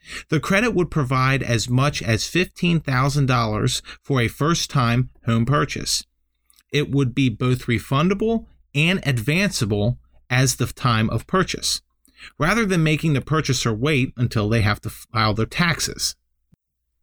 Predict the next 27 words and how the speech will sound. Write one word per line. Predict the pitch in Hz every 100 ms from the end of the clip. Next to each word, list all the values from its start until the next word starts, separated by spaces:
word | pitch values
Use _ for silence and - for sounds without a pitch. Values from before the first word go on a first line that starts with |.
| _ _ _
The | 131 165
proposed | - 175 - 214 233 277 -
plan | - 165 147 110 117 143 -
may | 123
also | 135 170 196 226
help | 143 143 -
those | 117 120
struggling | - 117 110 117 135
with | 139
student | - 117 104 117
debt. | - 151 110 - _ _ _ _ -
It | 160
would | 170 -
provide | 160 139 151 143
tax | - - - -
relief | 117 107 - - _ _
for | - 127
those | 104 110 117 117
with | 151 233 254
student | - 131 98 95
debt. | - 80 - _ - _ - _
It | 151
would | 147 139
also | 156 202 208 214 -
offer | 120 113 - 117 123 - -
more | 135 143
robust | 123 117 107 131 147 - -